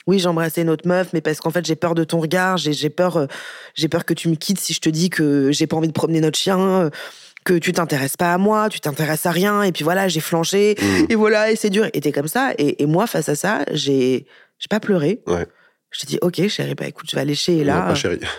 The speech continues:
Speaker 1: Non, pas chérie. <laughs> « Ok, connard. »
Speaker 2: Ouais.
Speaker 1: Non, mais je te dis, « Ok, bah écoute, euh,
Speaker 2: Hmm.
Speaker 1: reste là, euh, moi je vais aller chez Ella, euh,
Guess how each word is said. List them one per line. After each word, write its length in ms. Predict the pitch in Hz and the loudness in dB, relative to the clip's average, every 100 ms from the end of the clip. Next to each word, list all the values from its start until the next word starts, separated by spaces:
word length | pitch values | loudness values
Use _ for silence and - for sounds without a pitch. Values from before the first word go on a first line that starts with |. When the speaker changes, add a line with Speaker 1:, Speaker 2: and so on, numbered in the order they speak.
| - - 147 | -14 -10 -8
Speaker 1:
Non, 80 | |
pas 100 | - | -6
chérie. 220 | 131 - 139 | -4 -2 -2
<laughs> « 600 | - 151 156 143 131 135 - - | 0 -2 0 0 -2 -6 -6 -4
Ok, 240 | 165 180 | -2 -4
connard. » 480 | - 165 151 156 196 110 | -2 0 2 2 4 2
Speaker 2:
Ouais. 160 | 87 - - - _ _ _ _ _ _ - | 0 -6 -16 -20 _ _ _ _ _ _ -2
Speaker 1:
Non, 160 | 156 175 | 0 2
mais 80 | 156 | 0
je 60 | |
te 80 | - | -2
dis, « 120 | 139 143 | 0 2
Ok, 200 | 143 185 | 2 0
bah 140 | 143 | -2
écoute, 260 | 139 - 139 | -4 -6 -4
euh, 100 | 135 | -2
Speaker 2:
Hmm. 20 | |
Speaker 1:
reste 300 | 135 151 - | 0 -2 -2
là, 240 | 151 180 156 | 0 2 0
euh, 100 | 131 | 0
moi 140 | 143 | -2
je 100 | 131 | -2
vais 60 | 139 | -2
aller 180 | 139 143 | 0 0
chez 220 | - 156 | 0 2
Ella, 340 | 131 135 | 2 0
euh, 60 | 175 | 2